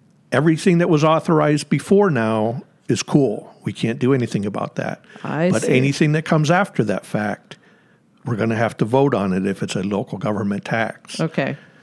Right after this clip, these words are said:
Speaker 1: So
Speaker 2: So it's, it's a, it's a matter of being grandfa-, it, the earlier fee was grandfathered in. So.
Speaker 1: Yeah, and I think we could make, I think the government could make the case that that user,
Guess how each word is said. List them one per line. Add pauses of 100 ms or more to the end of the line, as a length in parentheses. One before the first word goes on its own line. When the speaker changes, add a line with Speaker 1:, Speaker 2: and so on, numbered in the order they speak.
(340)
Speaker 1:
So
Speaker 2:
So
it's,
it's
a, (100)
it's
a
matter
of
being
grandfa-,
it,
the
earlier
fee
was
grandfathered
in. (280)
So.
Speaker 1:
Yeah,
and
I
think
we
could
make, (440)
I
think
the
government
could
make
the
case
that
that
user,